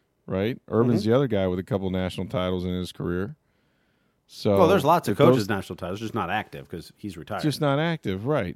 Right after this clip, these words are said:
Speaker 1: But, I mean, look, it's not, Michigan could win one. You know, they're gonna have a good team. They, they got a chance. Those other teams have a chance, and when they, when they're good enough, they'll, they'll push through and do it. So, I don't know.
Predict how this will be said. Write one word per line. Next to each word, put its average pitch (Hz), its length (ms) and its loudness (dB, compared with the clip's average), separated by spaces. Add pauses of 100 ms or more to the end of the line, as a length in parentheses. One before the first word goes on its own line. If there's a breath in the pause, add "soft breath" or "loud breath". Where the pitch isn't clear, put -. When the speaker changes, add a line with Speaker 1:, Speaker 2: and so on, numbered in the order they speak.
(120)
Speaker 1:
But, 156 120 4
I 165 40 4
mean, 175 260 0 (140)
look, 165 280 0
it's - 180 -10
not, 165 220 -2 (400)
Michigan 170 400 0
could 151 140 2
win 120 220 2
one. 131 240 -2 (800)
You 120 140 -2
know, 131 120 4
they're 135 100 2
gonna 160 120 -2
have 151 80 -2
a 135 40 -2
good 131 140 0
team. 123 160 -4
They, 139 140 0
they 160 220 -8
got 156 120 -2
a 160 60 -4
chance. 151 480 -6 (680)
Those 135 120 -4
other 180 140 2
teams 151 220 -2
have 139 120 4
a 123 60 -2
chance, 131 340 -4
and 156 80 -2
when 143 80 0
they, 139 140 -2
when 139 160 0
they're 139 100 2
good 127 180 4
enough, 160 300 -2
they'll, 170 300 0 (120)
they'll 156 160 0
push 165 260 0
through 175 200 0
and 170 100 -2
do 190 180 0
it. - 100 -8 (960)
So, 110 400 2 (360)
I 104 100 0
don't 127 120 2
know. 107 260 0